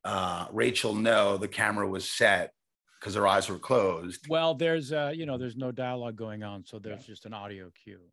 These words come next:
Speaker 1: Yeah, yeah. Oh, yeah, yeah, yeah, yeah, yeah.
Speaker 2: Um,
Speaker 1: Of course.
Speaker 2: and, and, uh, but you're right. I mean, that's just it. You, you, you follow these, these shots, and you are trying to figure out, "Wait a minute, how did this, wait, how did," you know, it's a lot of how,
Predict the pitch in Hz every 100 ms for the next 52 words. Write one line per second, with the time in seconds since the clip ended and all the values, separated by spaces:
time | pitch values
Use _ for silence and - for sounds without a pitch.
0 | _ 110 - _ 110 90 - 120 - 131
1 | 117 98 - 98 78 82 85 - _ _
2 | 107 - 117 110 104 101 101 - - 120
3 | 120 127 - 120 110 104 104 98 98 -
4 | _ _ _ _ _ 110 147 165 165 175
5 | 214 233 123 147 170 170 185 - 190 156
6 | - 196 - 135 127 165 151 135 143 151
7 | 123 156 156 170 160 135 131 110 - -
8 | 127 117 - 202 147 90 - - 135 127
9 | 131 135 139 131 139 131 123 - 131 123
10 | 120 117 110 _ _ _ _ _ _ _
11 | 147 135 104 98 - - 180 185 151 170
12 | 160 - 127 151 - - - 185 190 170
13 | _ 135 113 120 107 113 107 117 120 107
14 | - 110 95